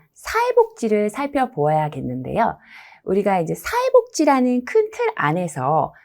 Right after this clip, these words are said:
세부 분야가 여러 분야가 있죠. 그래서 여러분들께서 알고 계시는, 어, 사회복지에 대한 분야는 어떤 분야가 있으신가요?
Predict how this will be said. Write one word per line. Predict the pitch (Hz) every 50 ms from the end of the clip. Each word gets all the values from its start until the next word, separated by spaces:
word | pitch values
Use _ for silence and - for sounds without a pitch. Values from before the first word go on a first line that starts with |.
| _ _
세부 | - - - - 480 480 - 494 453
분야가 | - 202 185 180 175 160 160 156 147
여러 | 135 131 143 180 214 226 208 214 - _ _ _
분야가 | - - 147 151 147 139 143 143 135 - _
있죠. | 147 - _ - - 127 131 135 156 151 - - - - - - _
그래서 | - - - - -
여러분들께서 | 185 202 262 302 320 311 294 285 294 285 285 285 277 277 269 262 262 262 254 - 240 226 - -
알고 | - - 156 156 - 202 202
계시는, | 196 175 - - 156 143 139 135 139 165 175 156 127 - - - - -
어, | - - 131
사회복지에 | 143 - - 247 262 262 - 233 - _ - 202 185
대한 | 175 156 156 151
분야는 | 156 156 147 147 143 147 147 -
어떤 | - 131 - _ - 196 190 185
분야가 | 175 - 147 143 139 131 127 - 135 131 131 131 - - _ _ _ _ -
있으신가요? | 143 139 - - 147 139 - 120 117 107 110 110 98 92